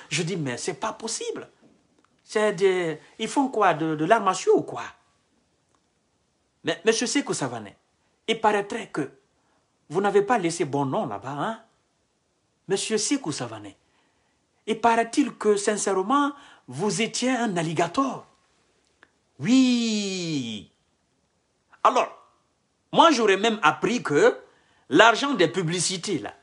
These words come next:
c'est des millions, c'est pas des, c'est pas une affaire de cent mille. C'est des millions de francs guinéens. Toutes les publicités qui passent à la R T G, là,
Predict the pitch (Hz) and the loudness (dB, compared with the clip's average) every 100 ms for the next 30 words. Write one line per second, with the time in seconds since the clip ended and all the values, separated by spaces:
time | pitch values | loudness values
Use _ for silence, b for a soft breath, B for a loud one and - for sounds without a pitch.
0 | _ _ - 233 175 247 202 254 269 339 | _ _ 2 2 2 0 2 2 4 2
1 | 285 214 208 277 254 170 165 165 - 214 | 2 0 0 0 -2 0 -2 0 2 2
2 | 294 311 214 - 240 175 160 262 277 339 | 4 2 2 2 0 0 0 0 0 0
3 | 160 b b b - 247 262 247 285 294 | -4 b b b 0 2 4 6 8 8
4 | 302 208 - 240 190 202 277 403 - - | 6 4 0 -2 -2 -4 -4 -4 0 6
5 | 359 226 - 208 202 - 202 262 - 160 | 6 6 0 0 -6 -6 -4 -4 -4 0
6 | 202 196 156 147 160 165 151 127 117 | 2 4 4 6 4 2 -2 -2 -6